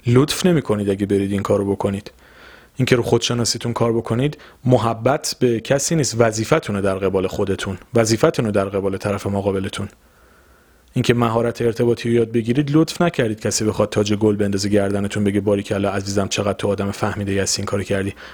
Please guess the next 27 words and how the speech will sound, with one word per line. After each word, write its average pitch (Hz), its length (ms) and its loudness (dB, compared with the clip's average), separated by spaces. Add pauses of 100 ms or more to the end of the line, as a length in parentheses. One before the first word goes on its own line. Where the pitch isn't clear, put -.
(140)
وظیفت 123 480 2
این 98 140 -4
کارو 98 200 -2
کر-، 101 280 -2
با 101 220 2
این 98 320 -4
کارو 101 460 0
بکنی. 98 380 -2 (400)
اگه 117 200 2
نکردی 117 560 0
وظیفت 147 480 -2
رو 107 60 -10
انجام 98 360 -4
ندادی. 95 220 -2
فکر 120 280 -2
نکن 120 200 -2
مثلاً 95 400 -4 (420)
اینجا، 101 540 0 (400)
اه، 95 360 0 (480)
می‌تونی 104 520 0 (640)
زیر 110 180 0
سیبیلی 104 340 2
رد 101 200 2
کنی 98 220 -4
قضیه 95 280 0
رو. 95 100 0
نه، 139 200 2